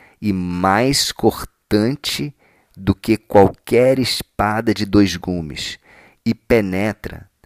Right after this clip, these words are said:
até ao ponto de dividir alma e espírito, juntas e medulas, e é apta para discernir os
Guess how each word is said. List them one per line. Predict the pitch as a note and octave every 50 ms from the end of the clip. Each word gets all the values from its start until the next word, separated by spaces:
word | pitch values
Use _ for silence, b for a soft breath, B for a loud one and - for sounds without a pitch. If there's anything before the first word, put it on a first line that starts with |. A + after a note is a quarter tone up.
| _ _ -
até | - F#2 F2+ - _ - A#2 A#2
ao | A2 A2 G#2+
ponto | - _ _ - - A2 B2 C#3+ D#3 D#3 - D3
de | A2+ F#2+ G#2 G2+
dividir | F2+ F2+ G#2+ B2+ B2+ A#2+ C3+ B2 G#2+ - - F#2 F2 - - - _ _ -
alma | - A#2 B2 C3+ D#3+ D#3+ D#3+ D#3+ D#3+ E3+ F3+ _ _ _ _ _ -
e | G#2+ A2+ A2+
espírito, | G#2+ - - - - - - F#2 F2+ D#2+ D2 C#2 - - - _ _ _ _ _ _ _ _ _ _ _ _ _ _ _ -
juntas | F#2+ F#2+ F#2 F2+ F#2+ A#2 C#3+ D#3+ F3+ F3+ - - E3 E3 D#3+ - - - - - _ _ _ _ _ -
e | - A2+
medulas, | A#2+ A#2+ B2 G#2+ F#2+ F2 F#2 F#2 G2 F#2 F2 E2+ - - - - - - _ _ _ _ _ _ _ _ _ _ _ _ _ _ _ _ - -
e | - G2+ G2+ G#2+
é | G2+ F#2+
apta | G2 A#2 C#3+ D3+ - - - - D3
para | - _ - - A2 A2 G#2+
discernir | G#2+ G2 F#2 - D3+ F#3 - - - - E3+ C#3 B2 A#2 A2 A2 A#2+ C3 C3
os | B2 G#2+ - - -